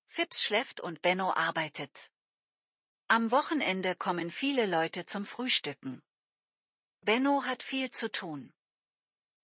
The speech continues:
Gegen zwölf Uhr kommt Felipe. "Hola, Benno." "Felipe? Suchst du deinen Cousin? Paco?" "Nein.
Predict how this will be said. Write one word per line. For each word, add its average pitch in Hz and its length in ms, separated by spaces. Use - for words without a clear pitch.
Gegen 254 340
zwölf 277 440
Uhr 170 220
kommt 185 300
Felipe. 214 600
"Hola, 269 340
Benno." 165 480
"Felipe? 190 720
Suchst - 320
du 220 80
deinen 180 320
Cousin? 185 480
Paco?" 196 520
"Nein. 214 440